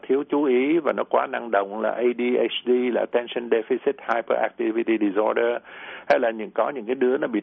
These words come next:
trầm cảm, hay là có những cái đứa nó bị, ừ, cái gọi là Social Anxiety Disorder, là nó có, nó, khi mà nó gặp ở trong cái tình huống xã hội tiếp xúc với người khác thì nó bị cái rối loạn, nó gọi là cái chứng lo âu quá mức á.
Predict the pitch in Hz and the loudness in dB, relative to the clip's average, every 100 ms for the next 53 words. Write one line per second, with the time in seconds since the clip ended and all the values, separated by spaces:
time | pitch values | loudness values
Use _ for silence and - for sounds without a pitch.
0 | - 110 113 110 104 120 135 - - - | 2 0 -2 -2 0 -2 -10 -20 -20 -6
1 | 131 120 - 117 131 101 127 123 127 143 | 0 0 0 -2 -2 -4 0 2 2 0
2 | 151 117 104 104 104 104 104 107 - 107 | -2 0 0 2 2 2 0 -4 -8 -6
3 | 104 101 117 117 101 98 104 - 127 123 | -4 -2 -2 2 2 2 0 -2 -2 -2
4 | - 123 123 107 113 123 120 123 117 110 | -2 -2 -2 0 0 0 -2 -2 0 2
5 | 123 123 120 120 107 110 - 107 120 139 | 2 2 0 0 -2 -4 -2 0 0 -2
6 | 120 135 135 120 - 139 135 131 113 127 | -2 -2 -2 -4 -10 -4 0 0 2 2
7 | 113 - 110 - 143 120 113 107 139 - | 0 0 -4 -2 -2 -2 -2 -2 -2 0
8 | 101 92 101 98 - - 151 - 127 107 | 0 0 -2 0 -4 -2 -4 -2 0 0
9 | 101 135 143 110 104 - - - - 120 | 2 -2 0 -2 -4 -6 -14 -14 -4 0
10 | 117 135 104 95 127 120 139 120 92 92 | 2 2 -2 0 0 2 2 2 0 -2
11 | 98 107 135 127 120 117 104 107 107 104 | -8 -4 0 2 0 -4 -10 -8 -4 -2
12 | 101 98 101 - 131 - 131 131 127 127 | 2 2 2 -4 -4 -4 0 2 2 2
13 | 123 123 - 120 156 165 | 0 0 -2 -2 -2 -6